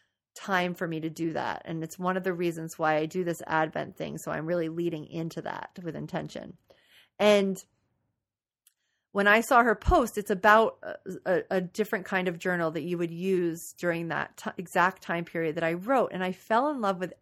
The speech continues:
everything that she stood for, but I hadn't done it yet. I didn't know her. And so I interviewed her anyway, like, two days after I saw this post last year. And a couple things. One, I hadn't done it.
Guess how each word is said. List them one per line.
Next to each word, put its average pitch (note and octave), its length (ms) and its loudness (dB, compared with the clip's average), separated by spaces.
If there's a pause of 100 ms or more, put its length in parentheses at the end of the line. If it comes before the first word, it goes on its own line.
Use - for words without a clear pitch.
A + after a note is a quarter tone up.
everything G#3 460 -2
that F3+ 120 -6
she F#3 180 -8
stood E3 440 -6
for, - 380 -8 (520)
but G#3+ 120 10
I G#3 60 10
hadn't G#3+ 260 4
done E3 160 4
it E3+ 100 -2
yet. E3 320 2
I - 60 -2
didn't G3+ 240 2
know E3+ 220 2
her. E3+ 200 2 (300)
And G#3+ 320 4
so A3 180 6
I G#3 160 6
interviewed B3 460 0
her A3+ 160 2
anyway, F#3 320 2
like, E3 200 0
two - 220 -4
days F#3+ 220 6
after F3 240 4
I F#3 80 4
saw F3+ 200 2
this F3 200 -2
post E3+ 360 -2
last E3+ 320 0
year. - 300 -4
And F#3 180 -2
a G3 60 2
couple A#3 300 2
things. F3+ 340 -6
One, G3+ 300 4
I G#3 140 -4
hadn't A#3 360 -4
done E3 240 2
it. A#3+ 220 -2